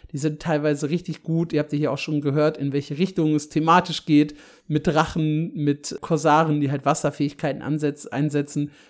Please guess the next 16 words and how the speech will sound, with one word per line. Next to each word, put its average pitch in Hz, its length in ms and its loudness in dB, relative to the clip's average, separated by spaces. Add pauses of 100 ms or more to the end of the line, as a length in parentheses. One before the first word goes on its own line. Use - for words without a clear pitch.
Superschöne 165 720 4
Animationen 151 800 2
teilweise. 139 640 0 (260)
Und - 80 -6
man 135 120 -2
hat 160 160 -8
echt - 200 -6
so 180 80 2
ein 160 140 0 (200)
richtig 185 460 -2
episches 165 420 -2
Gefühl, 139 520 -2
wenn 135 120 -2
man 135 160 -4
Mobs 139 300 -2
verprügelt. 131 600 -8